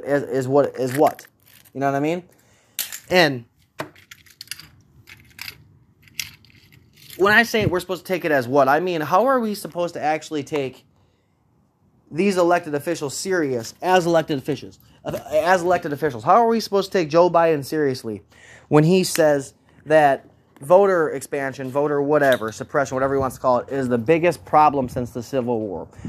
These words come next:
How are we supposed to take Joe Biden seriously when he says white supremacy is the biggest problem that the nation is facing? How are we supposed to take Kamala Harris seriously when she talks about,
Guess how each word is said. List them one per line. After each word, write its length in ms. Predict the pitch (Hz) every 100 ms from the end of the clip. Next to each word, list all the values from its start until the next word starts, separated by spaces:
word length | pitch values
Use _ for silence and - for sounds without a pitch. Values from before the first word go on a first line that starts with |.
| -
How 260 | - 233 294
are 80 | 254
we 120 | 220
supposed 300 | 202 - 175
to 60 | -
take 180 | 170 131
Joe 200 | 151 156
Biden 320 | 147 143 127
seriously 600 | - 143 123 110 101 92 - - _
when 120 | 131
he 180 | 135 160
says 360 | 139 143 135 120 - -
white 260 | 135 160 156
supremacy 500 | 139 160 143 135 139
is 100 | 120
the 80 |
biggest 360 | 113 139 135 -
problem 280 | 143 131 131
that 120 | 113
the 80 | 117
nation 300 | 117 110 113
is 140 | 104
facing? 440 | - 117 - 85 - - -
How 260 | - 269 320
are 60 |
we 120 | 262 240
supposed 260 | 214 196
to 80 | 196
take 80 | 156
Kamala 380 | 160 160 147 120
Harris 340 | 131 127 107
seriously 500 | 110 98 98 101 117
when 160 | 120 120
she 200 | 165 180
talks 360 | 160 143 -
about, 320 | 127 110 110